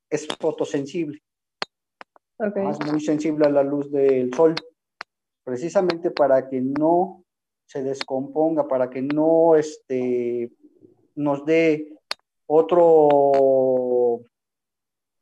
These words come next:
Speaker 1: no, eh, para que no nos dé, eh, cuestiones que no deseamos
Speaker 2: Ajá.
Speaker 1: en nuestro macerado precisamente, y para que el macerado sea mejor.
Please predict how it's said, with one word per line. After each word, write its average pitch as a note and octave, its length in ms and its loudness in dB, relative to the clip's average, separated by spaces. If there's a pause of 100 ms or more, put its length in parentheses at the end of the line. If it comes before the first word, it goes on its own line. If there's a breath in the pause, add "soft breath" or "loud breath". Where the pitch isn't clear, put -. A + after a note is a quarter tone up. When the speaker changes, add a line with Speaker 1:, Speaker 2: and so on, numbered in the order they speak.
Speaker 1:
no, D3+ 300 -8
eh, B2+ 440 -6
para D3+ 160 -2
que F3 80 -10
no G3 140 -6
nos A3 300 -6 (640)
dé, G3 420 2
eh, C#3+ 840 2
cuestiones E3+ 520 -6
que D#3 80 -4
no D#3+ 240 -2
deseamos D#3 600 -6 (600)
Speaker 2:
Ajá. A#3+ 220 -4 (580)
Speaker 1:
en C#3 100 -16
nuestro C#3+ 220 -14
macerado D#3+ 440 -2
precisamente, D#3 840 -10 (240)
y F#3 80 -12
para F3 240 0
que E3+ 120 -4
el D#3+ 60 -4
macerado D#3 400 -2 (100)
sea C3 160 -10
mejor. D3 480 -8